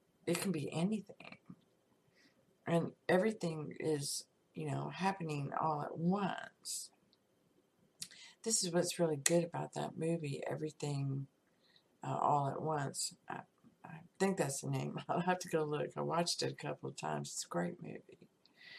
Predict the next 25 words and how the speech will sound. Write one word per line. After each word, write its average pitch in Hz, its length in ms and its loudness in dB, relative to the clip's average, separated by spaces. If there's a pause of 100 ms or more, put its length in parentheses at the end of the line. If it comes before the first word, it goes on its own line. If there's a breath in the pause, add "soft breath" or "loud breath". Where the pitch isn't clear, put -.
(500 loud breath)
And 156 180 0
it - 280 2
basically 185 580 8
gets 170 440 2
it, - 320 -2
you 147 160 -2
know, 139 400 0 (100)
uh, - 1040 -8 (260)
and 156 180 -2
it's - 260 -6
this, - 380 -2 (760 soft breath)
uh, 151 340 -6 (180)
idea 180 400 8
of 175 100 -2
parallel 160 720 0 (160)
realities, 156 1000 0 (140)
but - 340 -4
that's - 400 -2
not 196 320 2
really 170 360 0
it. 180 480 -4 (680 loud breath)
It, - 240 4
it's - 340 0
really 180 280 4
that 160 220 0